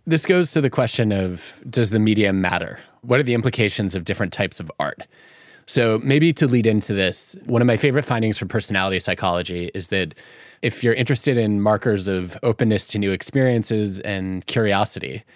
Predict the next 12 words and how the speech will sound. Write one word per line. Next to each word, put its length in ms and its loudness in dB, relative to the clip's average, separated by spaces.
one 160 0
of 60 2
the 80 -2
clearest 480 0
ones 180 0
across 380 -2
cultures 600 -6
is 380 -2
ha-, 100 -4
having 320 0
aesthetic 440 -2
chills, 540 -6